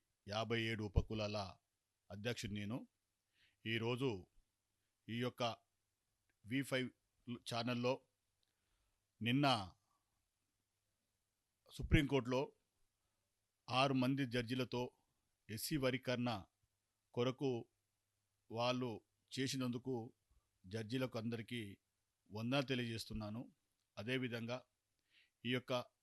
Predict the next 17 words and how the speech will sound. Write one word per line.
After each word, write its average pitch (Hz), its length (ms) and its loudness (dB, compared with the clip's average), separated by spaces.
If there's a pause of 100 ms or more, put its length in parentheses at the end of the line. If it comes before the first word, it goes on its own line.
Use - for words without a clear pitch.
(260)
రాష్ట్రంలో 131 600 0 (600)
సుమారు 139 420 4
ముప్పై 127 340 0
సంవత్సరాల 127 540 0
నుండి 120 380 0 (580)
ఏబిసిడి 143 580 2
వర్గీకరణ 131 400 0
జరగాలని 127 560 2
చెప్పేసి 120 600 -2 (500)
ఎంఆర్పిఎస్, 135 800 2 (520)
దాంతోపాటు 127 880 0 (380)
ఎస్సీ 123 320 2
యాభై 127 280 4
ఏడు 123 120 0
ఉపకులాలు 127 720 2 (600)
పా-, 117 520 10
పోరాటం 147 280 6